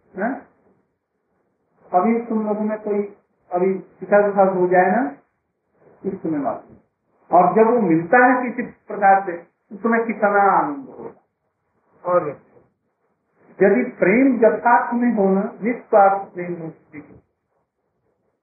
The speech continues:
उस समय में इसकी प्रतीति होती है, अनुभूति होती है। अन्यथा ऐसे एक साथ में रहने से अनुभूति नहीं। आज तक नंद बाबा ने ये कभी नहीं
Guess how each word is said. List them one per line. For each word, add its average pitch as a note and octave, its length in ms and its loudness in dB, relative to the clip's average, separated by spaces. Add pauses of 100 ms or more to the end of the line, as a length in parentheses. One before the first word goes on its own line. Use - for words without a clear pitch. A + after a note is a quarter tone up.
(840)
उस G#3+ 200 -4
समय F#3+ 180 -2
में F3 160 0
इसकी F#3+ 320 -6
प्रतीति G#3 460 -4
होती F3+ 260 -6
है, F#3 60 -2
अनुभूति E3 500 -10
होती F#3 80 -8
है। - 280 -16 (400)
अन्यथा G3+ 420 2 (100)
ऐसे G3+ 240 2 (100)
एक G3+ 120 -4
साथ G3 300 4
में G3 80 -2
रहने F#3+ 320 -4
से F#3+ 60 -4
अनुभूति E3 360 -10
नहीं। C#3 180 -16 (1040)
आज G3 300 2 (120)
तक B3+ 260 0
नंद G3+ 460 -4
बाबा G#3+ 400 4
ने G3+ 120 0 (920)
ये G#3 240 2
कभी A3 340 2
नहीं B3 240 -4